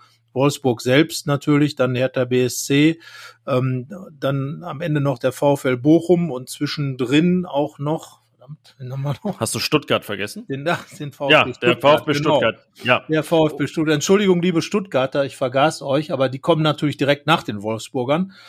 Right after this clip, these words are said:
Speaker 1: Und, ähm, ja, in der Hinrunde haben die Gladbacher recht ordentlich gepunktet, sieben Punkte geholt aus diesen Spielen. Nur die Niederlage in Berlin stand da zu Buche und, ähm, ja,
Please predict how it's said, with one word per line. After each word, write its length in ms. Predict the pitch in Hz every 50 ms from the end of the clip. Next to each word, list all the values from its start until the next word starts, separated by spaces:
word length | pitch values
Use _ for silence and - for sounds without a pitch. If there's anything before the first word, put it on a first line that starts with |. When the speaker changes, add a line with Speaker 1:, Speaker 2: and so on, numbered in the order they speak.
| - - - - - - _
Speaker 1:
Und, 480 | - 147 147 151 156 160 151 - - 165
ähm, 360 | 156 139 143 143 139 143 135
ja, 220 | 139 165 170 139 113
in 300 | 107 135 131 139 143 135
der 480 | 135 135 139 143 139 139 139 139 127
Hinrunde 460 | 117 - 220 247 220 160 - 135 143 143
haben 140 | 139 151
die 80 | 143 127
Gladbacher 500 | - 147 143 - - 143 - 143 135 131
recht 200 | 131 120 - -
ordentlich 420 | 151 147 147 151 156 156 143 -
gepunktet, 480 | - 156 - - 156 156 160 160 143 120
sieben 260 | 123 147 151 151 139
Punkte 440 | - - 143 156 - - 180 175 160 _ -
geholt 440 | 139 127 120 123 131 151 185 190 190
aus 220 | 151 120 117 -
diesen 380 | - 139 135 139 139 143 135 _
Spielen. 720 | - - - - - - 143 151 165 180 190 196 190 190 - - - - - - _ _ -
Nur 160 | 135 139 131
die 80 | 139
Niederlage 560 | 135 143 143 143 143 139 135 135 135 135 131 127
in 140 | 123 127
Berlin 340 | 123 123 123 123 135 147 156
stand 300 | - - 156 151 151 -
da 100 | 147 143
zu 220 | - - 156 135 127
Buche 400 | 143 156 165 151 - 185 180 185
und, 560 | 180 147 139 139 139 143 143 143 - - -
ähm, 380 | 135 139 139 135 135 135 127 117
ja, 300 | 123 160 180 151 98 -